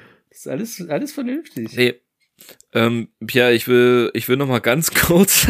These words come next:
Speaker 2: auf den Mandela-Effekt
Speaker 1: Ja,
Speaker 2: zurückkommen.
Speaker 1: gerne.
Speaker 2: Ich kann das so nicht stehen lassen.
Speaker 1: Finde ich gut.
Speaker 2: Ich kann das so nicht stehen lassen. Ich hab, ich hab jetzt nebenbei noch mal recherchiert. Ähm, und zwar noch mal auf, auf den Monopoly, um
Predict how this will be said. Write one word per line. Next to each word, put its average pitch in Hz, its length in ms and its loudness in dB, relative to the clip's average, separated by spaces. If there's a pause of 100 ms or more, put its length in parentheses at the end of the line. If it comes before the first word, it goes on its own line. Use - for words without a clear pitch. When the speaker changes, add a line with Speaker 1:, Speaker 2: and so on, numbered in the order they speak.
(140)
Speaker 2:
auf - 140 -8
den 143 200 -2
Mandela-Effekt 135 800 -2
Speaker 1:
Ja, 135 200 0
Speaker 2:
zurückkommen. 139 300 0
Speaker 1:
gerne. 107 180 -2
Speaker 2:
Ich 208 60 0
kann - 100 -2
das 160 100 -4
so 135 120 -4
nicht 147 120 -6
stehen 139 200 -2
lassen. 98 340 -6
Speaker 1:
Finde - 40 -18
ich - 60 -16
gut. 185 240 -12
Speaker 2:
Ich - 120 -8
kann 131 120 -4
das 165 120 -2
so 147 80 -2
nicht 147 120 -2
stehen 147 140 -4
lassen. 113 220 -4
Ich 113 160 -4
hab, - 140 -4 (160)
ich - 140 -6
hab 131 140 -2
jetzt 143 160 -8
nebenbei 123 280 -4
noch 131 160 -6
mal 127 100 -4
recherchiert. 120 640 -4 (640)
Ähm, 120 420 2
und 120 140 -2
zwar 131 220 0
noch 147 140 -6
mal 147 100 -2
auf, 127 340 -2
auf 123 140 -2
den 127 120 -2
Monopoly, 117 800 -2
um 107 160 -6